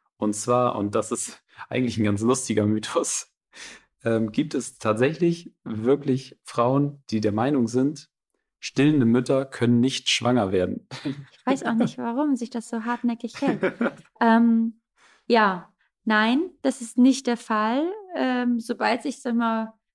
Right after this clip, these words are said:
Speaker 2: wieder alles reguliert hat im Körper der Frau, kann man durchaus schwanger werden. Also stillen ist keine Verhütungsmethode. Das müssen wir
Speaker 1: <laughs>
Speaker 2: einmal festhalten.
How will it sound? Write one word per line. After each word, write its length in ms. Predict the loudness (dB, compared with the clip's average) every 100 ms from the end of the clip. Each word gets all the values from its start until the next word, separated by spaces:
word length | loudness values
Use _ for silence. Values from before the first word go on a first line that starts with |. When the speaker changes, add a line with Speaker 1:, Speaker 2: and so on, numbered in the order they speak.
| _
Speaker 2:
wieder 220 | -4 -4
alles 320 | -2 -4 -4 -6
reguliert 340 | -4 0 0
hat 120 | 0
im 180 | -2 -4
Körper 340 | -4 -4 -2
der 140 | -4 -6
Frau, 500 | -8 -6 -4 -6 -10
kann 180 | -10 -6
man 200 | -4 -4
durchaus 640 | -2 -4 -6 -2 -2 -2 -8
schwanger 300 | -4 -4 -2
werden. 160 | -6 -8
Also 140 | -8
stillen 320 | -2 2 2
ist 160 | 0 -8
keine 280 | -2 0 0
Verhütungsmethode. 1040 | 2 2 2 -2 -4 -8 -4 -4 -4 -8 _ -14 -10 -8
Das 160 | -8 4
müssen 160 | 4 6
wir 100 | 6
Speaker 1:
<laughs> 0 |
Speaker 2:
einmal 200 | 6 4
festhalten. 800 | 2 -2 -4 -6 -6 -6 -8